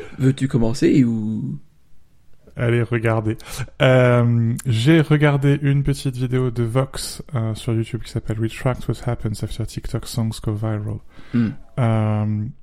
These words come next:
Speaker 2: qui est une espèce de mini-documentaire carrément. D'habitude, ils font des vidéos qui durent, euh, huit dix minutes. Là, c'est, euh, quelque chose qui, euh, je crois que c'est en vingt, vingt-cinq minutes.
Speaker 1: Mhm.
Speaker 2: Sur, euh, la manière que TikTok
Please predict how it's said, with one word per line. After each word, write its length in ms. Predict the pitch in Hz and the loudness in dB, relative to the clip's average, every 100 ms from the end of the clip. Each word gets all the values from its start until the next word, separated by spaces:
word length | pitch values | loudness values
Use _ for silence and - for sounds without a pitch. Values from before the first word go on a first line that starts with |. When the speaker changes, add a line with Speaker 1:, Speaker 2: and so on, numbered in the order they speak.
| - - - | -20 -20 -18
Speaker 2:
qui 180 | - - | -6 0
est 180 | 127 123 | 2 4
une 80 | 123 | 2
espèce 360 | 123 147 135 | 2 2 2
de 380 | 135 143 139 139 | 2 4 6 4
mini-documentaire 960 | 139 139 143 151 151 - 156 151 160 - | 4 4 4 4 2 0 -2 0 0 0
carrément. 340 | 147 135 139 | -2 0 0
D'habitude, 380 | 143 120 117 139 | 0 0 0 0
ils 40 | 123 | 0
font 140 | 131 | -2
des 80 | 113 | -2
vidéos 380 | 110 117 117 123 | 0 2 2 2
qui 160 | - | -4
durent, 280 | - 120 113 | -4 -2 0
euh, 220 | 113 110 | 0 0
huit 220 | 107 117 | 0 -4
dix 140 | 113 120 | -2 -2
minutes. 340 | 117 127 - | 0 -2 -2
Là, 80 | 120 | -4
c'est, 180 | - 117 | -2 -4
euh, 140 | 107 | -2
quelque 160 | 104 107 | -4 -4
chose 160 | 120 | -4
qui, 180 | - 110 | -4 -4
euh, 400 | 104 101 98 98 101 | -4 -4 -8 -10 -12
je 40 | - | -14
crois 120 | - | -16
que 60 | |
c'est 80 | - | -14
en 120 | - 117 139 127 147 151 143 156 156 | -12 -12 -12 -14 -14 -14 -14 -14 -14
vingt, 220 | 123 113 | -6 -2
vingt-cinq 260 | 113 107 107 | -2 -4 -4
minutes. 320 | 104 123 - - | -4 -6 -2 0
Speaker 1:
Mhm. 240 | 135 127 - - - - - | 2 0 -2 -12 -16 -18 -16
Speaker 2:
Sur, 600 | - - - - 123 117 | -12 -10 -6 2 2 4
euh, 160 | 117 113 | 2 2
la 200 | 113 113 | 2 2
manière 800 | 113 113 123 127 135 143 143 143 - - - - - - - - - - | 0 0 0 2 2 2 0 -4 -14 -20 -20 -20 -20 -20 -20 -20 -20 -12
que 140 | - | -6
TikTok 580 | 120 - - - 123 - | -6 -6 -8 -2 -2 -4